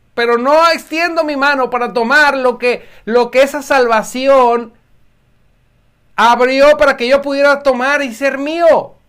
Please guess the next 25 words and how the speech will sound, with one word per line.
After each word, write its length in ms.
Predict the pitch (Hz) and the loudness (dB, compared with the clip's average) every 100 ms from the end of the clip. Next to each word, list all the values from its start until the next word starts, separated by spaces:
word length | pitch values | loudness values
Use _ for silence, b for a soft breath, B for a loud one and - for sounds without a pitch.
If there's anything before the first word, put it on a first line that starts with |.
| _ _ _ _ _ _ _ _ _ _ _ _ _ _ _ _ _ _ _ _ | _ _ _ _ _ _ _ _ _ _ _ _ _ _ _ _ _ _ _ _
Algunos 600 | 196 233 294 294 277 - | -4 -2 0 0 0 -4
por 200 | 240 262 | -2 -2
ignorancia, 920 | 247 233 226 247 262 262 247 233 - - | -2 -2 0 0 -4 -6 -4 -4 -8 -6
algunos 400 | 247 294 330 - | -6 -4 -6 -4
por 240 | 254 226 | -4 -2
miedo, 480 | 240 247 240 226 - | -4 -2 -2 -2 -4
algunos 320 | 226 254 311 | -6 -4 -8
por 220 | 311 247 | -6 -6
doctrinas, 640 | 226 226 247 262 233 220 220 | -6 -8 -12 -10 -8 -8 -10
porque 580 | _ 180 175 185 175 - _ | _ -18 -10 -10 -10 -14 _
la 180 | 175 190 | -8 -6
verdad 460 | 185 202 214 214 _ _ | -4 -2 -2 -4 _ _
no 440 | 170 202 214 214 | -12 -8 -4 -2
hay 280 | 214 220 - | -2 -6 -10
herejía 640 | 175 170 175 214 196 185 170 | -12 -12 -10 -8 -6 -6 -8
o 80 | 165 | -10
doctrina 400 | 160 190 190 185 | -10 -14 -12 -10
más 220 | 190 185 | -12 -10
perversa 760 | 180 175 185 180 175 170 165 | -10 -8 -8 -10 -10 -10 -10
o 100 | 151 | -16
más 180 | 156 180 | -12 -10
dañina 380 | 175 185 180 165 | -10 -12 -12 -12
de 80 | 165 | -12
la 80 | 170 | -14
iglesia 580 | 165 160 - 160 - | -14 -18 -16 -18 -18